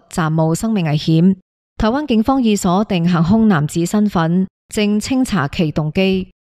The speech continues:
現年三十三歲，人稱姜牧師嘅姜家衛十七號凌晨喺社交平台直播，佢表示身處台灣一間醫院接受治療。佢話左邊背脊俾人拮咗兩刀。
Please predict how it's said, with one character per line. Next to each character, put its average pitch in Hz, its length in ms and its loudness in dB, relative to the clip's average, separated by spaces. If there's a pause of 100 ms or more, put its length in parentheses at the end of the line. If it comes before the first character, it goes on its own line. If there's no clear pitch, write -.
(120)
現 220 200 0
年 214 180 0
三 294 180 -6
十 196 120 -6
三 233 240 0
歲， 180 360 2
人 170 240 0
稱 226 340 0
姜 226 140 2
牧 185 120 2
師 214 260 -4
嘅 180 300 2
姜 220 220 0
家 214 240 0
衛 175 420 -2
十 - 180 -6
七 - 160 -2
號 180 260 -2
凌 160 180 0
晨 160 340 0
喺 180 200 2
社 190 160 -2
交 - 140 0
平 160 200 0
台 160 160 0
直 156 120 -4 (100)
播， 165 300 0 (260)
佢 254 120 0
表 254 180 -2
示 180 320 -2
身 254 180 -2
處 233 160 0
台 165 240 0
灣 220 260 2
一 226 40 0
間 226 260 0
醫 226 180 2
院 170 160 0
接 185 160 -2
受 147 200 -2
治 - 140 -4
療。 151 380 0 (280)
佢 185 180 -2
話 165 340 0
左 180 220 0
邊 220 180 0
背 180 160 0
脊 170 160 -4
俾 170 300 -2
人 165 180 0
拮 196 140 -6
咗 170 180 -2
兩 151 200 0
刀。 165 340 -2